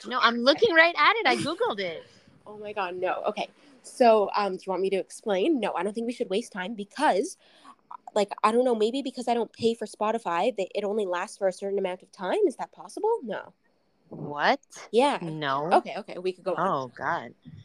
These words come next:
Speaker 2: No, 'cause I know
Speaker 1: Okay,
Speaker 2: Zoom
Speaker 1: continue.
Speaker 2: shuts down if you don't pay for it after. I don't know. Okay, maybe not Spotify. Okay, I'll go on.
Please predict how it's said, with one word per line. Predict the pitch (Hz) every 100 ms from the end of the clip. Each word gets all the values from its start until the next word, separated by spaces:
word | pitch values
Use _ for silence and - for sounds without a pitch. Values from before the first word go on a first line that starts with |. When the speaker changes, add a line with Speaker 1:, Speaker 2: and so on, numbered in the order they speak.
| _ _
Speaker 2:
No, | 254 262
'cause | 226
I |
know | 226 196
Speaker 1:
Okay, |
Speaker 2:
Zoom | 165 175 269 277
Speaker 1:
continue. | 190 151
Speaker 2:
shuts | 147 -
down | 196 196 190
if | 190
you | 180
don't | 175
pay | - 190
for | 165 165
it | 165
after. | 160 - -
I | 190
don't | 175
know. | - - - - - _ _ _ _ _ _ _ _ _ _ _ _ -
Okay, | 196
maybe | 190 196
not | 180 170
Spotify. | 156 143 - - _ -
Okay, | 202 175
I'll | 196
go | 202 175
on. | 196